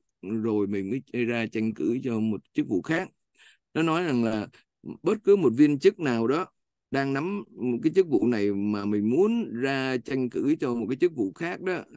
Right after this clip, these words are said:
thì mình phải từ chức chỗ này rồi mình mới tranh cử. Nếu như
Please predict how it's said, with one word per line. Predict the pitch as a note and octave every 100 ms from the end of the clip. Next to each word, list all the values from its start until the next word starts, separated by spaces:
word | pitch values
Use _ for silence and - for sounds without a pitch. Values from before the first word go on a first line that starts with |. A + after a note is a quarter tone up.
| -
thì | - G#2
mình | G2 F#2+ E2
phải | - A2+ C#3
từ | B2 B2 A#2
chức | E3+ F3+ _ _ _ B2 A2
chỗ | A#2
này | B2+ B2+ G#2+ - _ _ -
rồi | G#2+
mình | G#2+ A2 G#2+
mới | C3+
tranh | D3 C3 A#2
cử. | G#2+ G#2+ D#3
Nếu | C3+ C#3 F3+
như | G#3 G3+ F#3 D#3